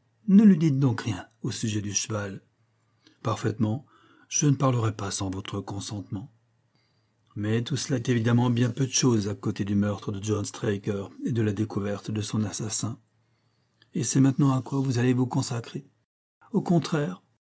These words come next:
nous allons reprendre tous les deux ce soir même le train pour Londres. À ces mots, je restai confondu. Comment ? Nous n'avions passé que quelques heures en Devonshire.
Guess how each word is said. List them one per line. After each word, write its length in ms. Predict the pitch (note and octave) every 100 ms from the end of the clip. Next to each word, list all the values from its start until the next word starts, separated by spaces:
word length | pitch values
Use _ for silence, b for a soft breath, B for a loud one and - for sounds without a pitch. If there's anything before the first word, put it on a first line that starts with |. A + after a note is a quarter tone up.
| _ b -
nous 80 | D3+
allons 160 | D#3
reprendre 480 | D3 C#3+ - E3 D#3
tous 140 | - D#3
les 80 |
deux 180 | C3+ D#3
ce 140 | E3 E3
soir 220 | - D3+
même 260 | D3 D#3+
le 80 | E3+
train 220 | D3+ D3+
pour 160 | C#3+ D3+
Londres. 360 | C#3 C#3 C#3 _ _ _ _ _ _ _ _ _ -
À 80 | G#2+
ces 200 | - B2
mots, 200 | A2 C3
je 100 | G2+
restai 300 | G#2+ - A2+
confondu. 640 | A2+ G#2+ - A2 G2 F#2+ - _ _ -
Comment ? 320 | B2 B2+ D3 _ b b b b b b
Nous 60 | C3+
n'avions 260 | C3 C#3
passé 360 | C3+ B2+ A#2 B2+
que 100 | C3+
quelques 440 | B2+ C3+ - A2+
heures 180 | C#3+ C3
en 80 | A#2
Devonshire. 720 | A2+ A#2+ B2+ A2+ C#3 C#3 D3